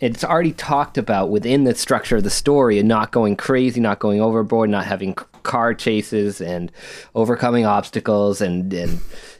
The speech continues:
you know, all this stuff. So clearly that's what it does. Like, we know, we all know what it's doing, but I still feel like it betrays a little bit of the mo-, of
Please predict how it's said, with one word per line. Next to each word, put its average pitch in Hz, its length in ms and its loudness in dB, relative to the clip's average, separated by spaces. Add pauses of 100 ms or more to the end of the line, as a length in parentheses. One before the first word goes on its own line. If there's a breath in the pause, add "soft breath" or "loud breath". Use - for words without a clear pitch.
you 107 100 0
know, 98 100 0
all 117 240 2
this 120 200 0
stuff. 127 260 0
So 131 220 2
clearly 180 640 2
that's 117 280 0
what 120 120 2
it 104 180 -4
does. 107 380 0
Like, 95 160 -6
we 123 100 4
know, 135 240 2
we 160 140 2
all 185 160 4
know 139 420 4
what 113 240 2
it's 107 240 -6
doing, 113 560 0 (600 loud breath)
but 156 420 0
I 123 120 0
still 175 440 0
feel 156 340 0
like 120 220 2
it 110 140 -4
betrays 139 560 0
a 113 40 2
little 113 280 2
bit 104 240 0
of 107 260 -2
the 110 120 2
mo-, 127 420 4
of 123 500 -4